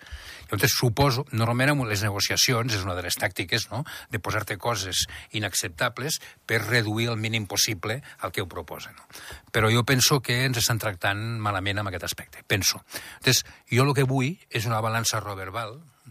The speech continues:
eh, una balança d'aquestes senzilles, amb dos plats, i posar els pros i els contres i a veure què passa. Llavors, amb això, pues, la ciutadania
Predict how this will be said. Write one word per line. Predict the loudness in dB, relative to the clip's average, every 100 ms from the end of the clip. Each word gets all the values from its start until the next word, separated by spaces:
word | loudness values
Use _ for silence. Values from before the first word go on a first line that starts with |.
| -16
eh, | -12 -12
una | -12 -10
balança | -8 -6 -8 -8
d'aquestes | -14 -14 -14 -14 -16 -18 -20 -20 -10
senzilles, | -8 -4 0 0 0 -6 -10 -14 -18 -16
amb | -12 -8
dos | -8
plats, | -6 -8 -6 -6 -6 -12 -12
i | -10 -8
posar | -8 -6 -6 -8 -10
els | -10 -8
pros | -8 -6
i | -6
els | -6
contres | -6 -6 -8 -8 -8
i |
a | -6
veure | -8
què | -8
passa. | -6 -6 -6 -12 -20 -16
Llavors, | -6 -2 0
amb |
això, | 2 2 2 0 -8 -20 -20 -20 _
pues, | -2 -2 -2 -4 -2
la | 0
ciutadania | 0 0 0 0 2